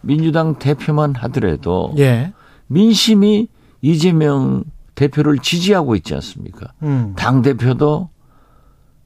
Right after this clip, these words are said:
Speaker 1: 거기는 당심까지 팔십 프로가 같이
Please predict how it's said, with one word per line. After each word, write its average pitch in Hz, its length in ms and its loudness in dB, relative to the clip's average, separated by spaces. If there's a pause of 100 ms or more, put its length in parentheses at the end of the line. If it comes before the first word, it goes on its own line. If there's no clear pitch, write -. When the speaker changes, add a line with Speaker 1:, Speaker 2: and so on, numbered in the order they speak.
(100)
Speaker 1:
거기는 143 380 2
당심까지 147 680 0
팔십 139 360 -6
프로가 131 440 -2 (460)
같이 127 280 -6